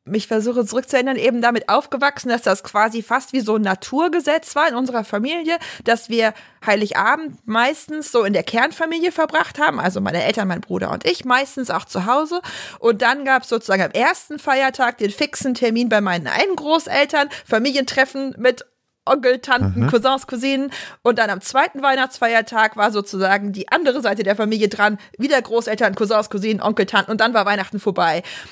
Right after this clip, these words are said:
Speaker 1: Und das war unsere jährliche Weihnachtsreise.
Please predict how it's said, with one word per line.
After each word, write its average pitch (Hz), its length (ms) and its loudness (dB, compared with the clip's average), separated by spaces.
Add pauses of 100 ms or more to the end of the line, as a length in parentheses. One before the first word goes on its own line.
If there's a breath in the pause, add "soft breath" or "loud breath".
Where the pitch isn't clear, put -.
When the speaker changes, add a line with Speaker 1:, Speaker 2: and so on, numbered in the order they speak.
(180 loud breath)
Speaker 1:
Und 240 440 0 (800)
das 214 320 0
war 269 320 2
unsere 262 440 2
jährliche 226 560 0
Weihnachtsreise. 180 1080 0